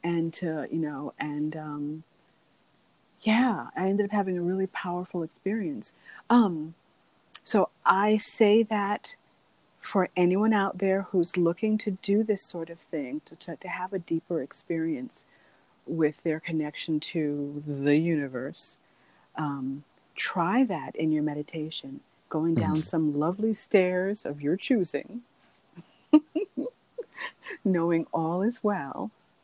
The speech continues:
Speaker 1: and, um, going deep and seeing, going deep and high, and seeing what unfolds.
Speaker 2: Now, you've mentioned your class, these workshops.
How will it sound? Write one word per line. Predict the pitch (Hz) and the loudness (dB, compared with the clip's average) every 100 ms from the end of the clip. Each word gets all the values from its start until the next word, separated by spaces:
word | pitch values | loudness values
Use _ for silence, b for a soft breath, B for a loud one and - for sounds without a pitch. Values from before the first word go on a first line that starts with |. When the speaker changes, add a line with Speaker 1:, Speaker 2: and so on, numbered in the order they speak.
| _ _ _ _ _ _ _ | _ _ _ _ _ _ _
Speaker 1:
and, | 185 180 180 185 | -10 -8 -8 -8
um, | 180 180 175 175 185 190 _ _ _ _ _ _ _ _ _ _ _ | -8 -8 -8 -10 -12 -16 _ _ _ _ _ _ _ _ _ _ _
going | 196 202 208 214 | -4 -2 0 0
deep | 190 226 226 - | 2 2 2 -2
and | 170 165 | -8 -8
seeing, | - 190 190 | -6 -6 -2
going | 170 185 202 | -2 -2 -2
deep | 185 196 - | -2 -4 -4
and | 170 180 190 | -6 -6 -6
high, | 180 208 170 139 165 _ | -8 -8 -12 -16 -20 _
and | 165 165 170 175 _ _ _ _ - _ _ | -14 -12 -14 -16 _ _ _ _ -20 _ _
seeing | - - 190 190 | -10 -6 -4 -4
what | 190 175 - | -4 -6 -6
unfolds. | 180 185 - 185 208 160 135 _ _ _ _ _ _ _ _ _ _ _ _ _ _ _ _ - | -8 -8 -10 -10 -10 -12 -16 _ _ _ _ _ _ _ _ _ _ _ _ _ _ _ _ 2
Speaker 2:
Now, | 117 | 6
you've | 120 101 | 6 4
mentioned | 113 131 123 117 101 - - | 6 4 6 4 4 0 -4
your | - 113 | 0 2
class, | - 120 95 65 - - - - _ - | 8 8 8 2 -4 -4 -6 -14 _ 0
these | 101 92 | 0 4
workshops. | 98 113 - - - - - - | 6 6 6 4 4 2 -4 -8